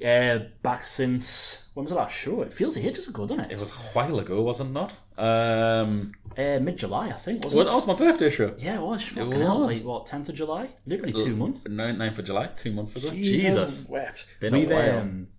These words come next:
Speaker 2: Been a
Speaker 1: been to
Speaker 2: while.
Speaker 1: a few shows since. We went to T N T. That
Speaker 2: Been to
Speaker 1: was
Speaker 2: T N T.
Speaker 1: nice.
Speaker 2: We spoke to Scotty Rourke. Uh, check that out.
Speaker 1: Yeah.
Speaker 2: Um, Pop the, Pop the Crowd Network.
Speaker 1: Yeah, Pop the Crowd on
Speaker 2: for the, uh, Scotty Rourke interview.
Speaker 1: Hosted
Speaker 2: Uh,
Speaker 1: on Pop the Crowd.
Speaker 2: hashtag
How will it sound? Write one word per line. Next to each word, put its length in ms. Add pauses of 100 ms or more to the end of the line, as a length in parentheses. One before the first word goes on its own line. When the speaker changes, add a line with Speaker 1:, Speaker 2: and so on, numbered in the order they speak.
(120)
Speaker 2:
Been 160
a 40
Speaker 1:
been 100
to 60
Speaker 2:
while. 80
Speaker 1:
a 40
few 140
shows 240
since. 200
We 80
went 200
to 60
T 100
N 120
T. 300
That 60
Speaker 2:
Been 140
to 60
Speaker 1:
was 100
Speaker 2:
T 60
N 160
T. 420
Speaker 1:
nice. 100
Speaker 2:
We 100
spoke 240
to 60
Scotty 320
Rourke. 480 (120)
Uh, 200
check 220
that 140
out. 340 (120)
Speaker 1:
Yeah. 540
Speaker 2:
Um, 120 (180)
Pop 200
the, 80 (380)
Pop 140
the 60
Crowd 300
Network. 640
Speaker 1:
Yeah, 220
Pop 200
the 60
Crowd 160
on 140
Speaker 2:
for 180
the, 180
uh, 160
Scotty 420
Rourke 300
interview. 540
Speaker 1:
Hosted 320
Speaker 2:
Uh, 60
Speaker 1:
on 80
Pop 420
the 80
Crowd. 320
Speaker 2:
hashtag 40